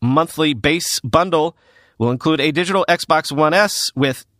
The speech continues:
twenty-four months of Xbox Game Pass Ultimate and the option to upgrade early after eighteen months. A regular Xbox One S bundle will be priced at twenty-two dollars ninety-nine cents per month over twenty-four months, and an Xbox One X will be available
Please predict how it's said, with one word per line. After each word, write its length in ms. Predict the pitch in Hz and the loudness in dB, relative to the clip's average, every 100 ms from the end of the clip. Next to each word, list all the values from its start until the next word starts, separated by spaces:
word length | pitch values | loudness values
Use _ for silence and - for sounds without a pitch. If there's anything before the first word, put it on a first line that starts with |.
| _ | _
twenty-four 520 | - 196 233 226 214 185 | -4 2 2 2 0 2
months 260 | 175 175 | 0 0
of 160 | - 165 | -2 0
Xbox 460 | 156 - 147 139 | -2 0 -2 -2
Game 200 | - 147 | -2 -2
Pass 220 | 143 135 156 | 0 0 0
Ultimate 360 | 160 160 165 _ - - - | 0 0 -2 _ -20 -4 0
and 180 | 220 | 2
the 60 | 226 | 4
option 280 | 185 180 170 | 2 2 0
to 80 | 151 | 0
upgrade 360 | 160 160 151 - | 2 0 0 2
early 340 | 214 226 202 | 2 2 2
after 220 | 156 156 - | 0 0 -2
eighteen 380 | 202 - 160 | -2 0 -2
months. 340 | 131 87 - - _ - - - | 0 -2 -8 -14 _ -20 -16 -6
A 120 | 107 | -2
regular 360 | 117 170 170 156 | 0 0 0 0
Xbox 420 | 156 - 147 147 | 0 2 0 2
One 160 | 151 147 | 0 0
S 140 | 139 | 0
bundle 260 | 151 156 151 | 0 2 0
will 120 | 127 | -2
be 100 | 127 | -2
priced 300 | - 127 - | -2 -2 -2
at 120 | 110 | -4
twenty-two 360 | - 151 165 160 | -2 -2 -2 0
dollars 380 | 147 139 131 123 | 2 2 0 -2
ninety-nine 560 | 117 110 110 165 226 | -2 -2 0 0 0
cents 320 | - 220 214 | 0 0 0
per 160 | - 208 | -2 0
month 240 | 208 214 | 0 0
over 160 | 208 202 | -2 -2
twenty-four 400 | 208 208 208 208 | 0 -2 0 0
months, 220 | 208 202 | 0 0
and 140 | 165 160 | 0 0
an 80 | |
Xbox 440 | - 151 - 147 - | 0 -2 0 0 0
One 220 | 143 147 | 0 0
X 260 | 143 135 135 | -2 -2 -2
will 140 | 139 | 0
be 120 | 131 | 0
available 500 | 127 117 127 123 117 | 0 0 0 0 -4